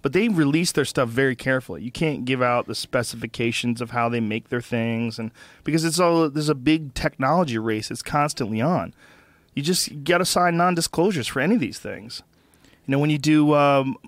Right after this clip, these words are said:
motion capture for a video game or any of those, those things that people, they make you sign all this paperwork and shit.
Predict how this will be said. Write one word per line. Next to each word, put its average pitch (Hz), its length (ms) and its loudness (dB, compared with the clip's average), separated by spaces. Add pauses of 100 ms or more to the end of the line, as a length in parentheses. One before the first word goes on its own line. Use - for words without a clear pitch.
(100)
motion 143 400 2
capture 107 500 -4
for 127 240 0
a 123 80 2
video 139 340 2
game 113 440 -4
or 113 80 -2
any 135 100 2
of 135 80 2
those, 127 220 0
those 123 240 -2
things 135 180 -2
that - 80 -10
people, 123 180 -4
they 131 200 -2
make 175 240 -2
you - 40 -4
sign 143 380 -2
all 135 80 -2
this 131 140 -6
paperwork 135 640 -4
and 131 100 -4
shit. 139 320 -4